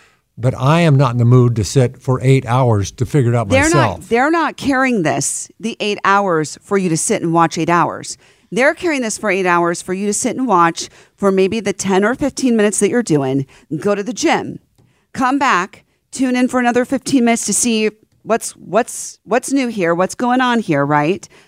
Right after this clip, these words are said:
Speaker 2: Maybe I'll sit for a couple more minutes, go have dinner, come back. That's, that's why they're all carrying this. You know, it's like O J. Did you sit for eight hours every day and
Speaker 1: No.
Speaker 2: watch O J? No.
Speaker 1: But a lot of people
Speaker 2: But,
Speaker 1: did.
Speaker 2: but, uh,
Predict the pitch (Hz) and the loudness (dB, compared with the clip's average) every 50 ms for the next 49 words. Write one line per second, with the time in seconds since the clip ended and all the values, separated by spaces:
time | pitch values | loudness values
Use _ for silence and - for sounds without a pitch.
0 | _ _ _ 175 190 214 202 247 254 247 240 247 254 247 - 262 240 - 247 262 | _ _ _ 0 0 0 0 0 2 2 2 2 2 0 -2 -4 -4 -2 -4 -4
1 | 254 - - 269 240 247 254 247 254 254 247 226 190 165 170 170 165 - - - | -4 -4 -6 -6 -4 -2 0 0 0 0 2 2 2 2 2 0 -2 -6 -10 -14
2 | - - _ _ _ - 202 214 226 220 185 240 269 262 214 190 - - - 175 | -18 -20 _ _ _ -2 0 0 0 0 -2 -2 0 0 0 -2 -2 -6 -6 -6
3 | 170 156 226 254 220 160 165 - - - - _ _ _ _ _ - 180 247 254 | -2 0 0 2 2 2 0 -2 -6 -14 -20 _ _ _ _ _ -8 -4 0 0
4 | 277 320 330 - - - _ _ _ _ - 175 175 247 262 311 330 - - 302 | 0 0 -2 -4 -10 -12 _ _ _ _ -12 -4 -2 0 0 0 -4 -4 -4 -2
5 | 285 262 240 240 226 214 - 208 208 208 - - 247 226 208 214 196 165 147 127 | -2 0 0 0 0 2 2 0 0 -2 -4 -4 -2 0 2 2 2 2 2 0
6 | 131 120 - - - - - - - _ _ _ _ _ - 277 294 294 - 311 | -2 -6 -6 -6 -6 -8 -8 -10 -12 _ _ _ _ _ -2 0 0 0 0 -2
7 | 294 - - - 262 254 285 285 - 226 170 143 107 113 - 185 196 185 247 294 | -4 -4 0 2 2 2 2 0 -2 -2 -2 -2 -4 -8 -8 -8 -6 -4 -4 -4
8 | 294 - - 302 269 - 294 285 262 277 262 254 254 262 262 269 262 269 233 247 | -2 0 -2 -2 0 0 0 0 0 0 0 2 2 2 2 0 0 -2 -4 -4
9 | 269 208 262 240 247 247 240 240 - 196 - 285 - 233 240 247 294 269 277 233 | -4 -4 -4 -4 -2 0 2 2 2 0 0 -2 -2 -2 -2 -2 -2 -4 -4 -4
10 | 247 311 339 320 254 170 135 139 151 143 143 170 170 143 120 180 320 147 123 151 | -2 -2 0 0 0 -2 0 0 0 2 2 2 2 2 2 2 4 4 2 2
11 | 180 185 - 69 - - - 247 254 | 2 0 -2 -6 -10 -8 -6 -6 -6